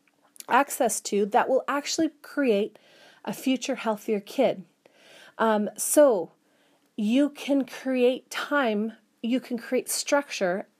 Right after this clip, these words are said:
and you can say to your kid, "You've gotta be outside from this time to this time. Do whatever sport or activity you want outside, but this is the structure that we're using."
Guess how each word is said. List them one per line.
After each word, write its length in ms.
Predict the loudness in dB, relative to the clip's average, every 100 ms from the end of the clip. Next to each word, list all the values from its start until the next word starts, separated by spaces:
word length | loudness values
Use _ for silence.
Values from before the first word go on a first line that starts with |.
| _
and 260 | 0 0
you 200 | -2 -4
can 200 | -2 -2
say 240 | 0 0 0
to 140 | -2
your 60 | -6
kid, 340 | 0 0 0 -8 -20 -18 -6
"You've 140 | 0
gotta 240 | 2 2
be 220 | 0 -6 2
outside 500 | 2 2 2 2 2
from 140 | 0 -4
this 160 | -4
time 180 | -2 -4
to 80 | 2
this 220 | 2 2
time. 300 | 2 -2 -2 -6 -20 _ _ -10 -2
Do 240 | 2 2
whatever 480 | 2 0 0 0 0
sport 420 | -2 0 2 4
or 120 | 2 -4
activity 420 | -2 -2 0 0
you 140 | 0
want 280 | 0 -2 0
outside, 560 | -2 -2 -2 0 -2 0
but 220 | -2 -2
this 360 | 0 2 2 -2
is 160 | -6
the 100 | -6
structure 480 | -8 -2 -2 0 -4
that 220 | -2 -2
we're 120 | -2 -4
using." 500 | -2 -4 -4 -10